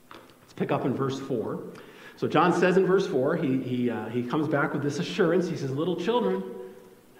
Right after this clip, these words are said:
it's a, it's the, it's the little ones. It's not the, uh, you know, the adult children who've got their own jobs now. It's the little ones we send to, you know, uh, little praisers. It's the cute ones. Uh, "Little children," he says, "you're from God." And so there's,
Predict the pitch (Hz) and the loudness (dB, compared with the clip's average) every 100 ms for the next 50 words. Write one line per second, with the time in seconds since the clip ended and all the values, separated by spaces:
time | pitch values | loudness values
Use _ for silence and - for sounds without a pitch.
0 | - - - 101 120 - 107 98 127 - | -20 -10 -6 -4 -4 -4 -4 -4 -6 -2
1 | 131 135 208 156 120 110 127 123 - 139 | 2 6 6 6 4 2 0 -2 -4 -4
2 | 147 160 143 135 135 135 127 127 123 139 | -2 2 2 2 0 2 0 0 0 4
3 | 143 143 147 131 131 127 139 131 131 123 | 2 2 0 2 2 2 2 2 2 2
4 | 139 143 127 117 110 110 - 196 185 131 | 2 0 0 -2 -4 -6 -4 -2 0 0
5 | 110 131 - 123 - 143 139 127 - 147 | 0 -2 -4 -4 -2 -2 0 -2 -2 -2
6 | 123 131 - - - - - 107 139 151 | -4 -4 -10 -18 -20 -20 -14 -4 0 2
7 | - 160 - 107 120 117 - - 107 110 | 2 2 2 0 -2 -6 -8 -2 -2 -2
8 | 98 - - - - - - 143 165 214 | -6 -8 -12 -18 -18 -14 -6 2 6 6
9 | - 220 190 175 226 - 175 151 147 175 | 6 6 6 4 2 0 -2 -2 -2 -2
10 | 131 156 180 - 220 202 196 - - - | 0 2 0 0 -2 0 -2 -6 -8 -10
11 | - - - - - - 135 160 147 110 | -14 -18 -20 -20 -14 -6 -2 0 0 -2